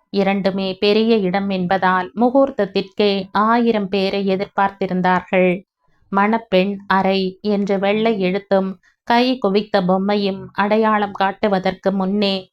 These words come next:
கதவு திறந்து உள்ளிருந்து வெளிச்சம் கசிந்து கொண்டிருந்தது. எட்டி பார்த்தார். நேற்று இரவு நலுங்கு தடவிய கன்னம் மஞ்சள்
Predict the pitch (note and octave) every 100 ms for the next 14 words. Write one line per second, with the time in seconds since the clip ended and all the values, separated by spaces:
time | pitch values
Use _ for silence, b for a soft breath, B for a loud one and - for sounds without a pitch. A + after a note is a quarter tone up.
0 | _ A3+ G#3+ A3 A3 F#3+ F#3 G3 G3 G3
1 | F#3+ - _ _ - A#3 B3 B3 G#3 G3+
2 | G3 G3 G#3+ A3+ A#3 A3+ G#3 F#3+ A3 G#3+
3 | G#3+ G3+ F#3+ F#3 F#3 F#3+ F#3+ F3+ F3+ F#3
4 | _ _ _ _ _ _ _ G3+ G3 G3+
5 | G3+ F#3 F3+ F#3 F#3+ F#3 F#3 - _ G#3+
6 | A3 G#3 G3+ F#3 F#3+ G3 G3+ G3 G3 G#3+
7 | A3 G#3+ F#3+ F#3+ G3 G3 F#3+ G3 G3 G3+
8 | G3 G3 - G#3+ A3 G#3+ A3+ A3